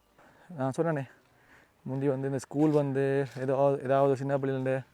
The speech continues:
படிக்கிற விஷயம் உண்டு இங்க இருந்திருக்கணும். அதே மாதிரி தான் இந்த இதெல்லாம் உடைஞ்சிருக்குது. என்ன? இதுல முந்தி நாங்க சின்னல ஏறி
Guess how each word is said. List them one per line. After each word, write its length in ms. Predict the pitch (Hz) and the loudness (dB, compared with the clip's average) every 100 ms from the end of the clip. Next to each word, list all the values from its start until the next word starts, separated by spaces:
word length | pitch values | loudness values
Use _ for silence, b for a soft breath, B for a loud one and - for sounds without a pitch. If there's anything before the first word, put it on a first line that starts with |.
| b b b b b b b _ | b b b b b b b _
படிக்கிற 580 | 131 143 139 139 127 117 _ | -4 0 2 2 0 -6 _
விஷயம் 360 | 139 120 147 135 | -14 -4 -2 -2
உண்டு 440 | 131 131 147 147 | -2 2 2 2
இங்க 160 | 139 135 | 0 0
இருந்திருக்கணும். 600 | 135 143 139 120 117 180 b b b b b _ - - - | 0 0 0 0 -2 -6 b b b b b _ -20 -20 -8
அதே 200 | 135 139 | -4 -2
மாதிரி 220 | 135 120 | -2 -4
தான் 220 | 113 117 117 - | -4 -6 -10 -14
இந்த 120 | 123 120 | -8 -6
இதெல்லாம் 320 | 123 135 139 | -2 0 2
உடைஞ்சிருக்குது. 460 | 170 143 110 107 123 - b b b b b b - - - | 2 2 0 -4 -10 -16 b b b b b b -20 -20 -10
என்ன? 160 | 127 131 - - _ b b b b b _ - - | -8 -10 -14 -20 _ b b b b b _ -20 -4
இதுல 100 | 131 | -2
முந்தி 200 | 135 139 | -2 -2
நாங்க 260 | 147 143 - | 0 -2 -4
சின்னல 340 | 160 160 143 | -2 0 2
ஏறி 320 | 147 165 190 | 4 6 4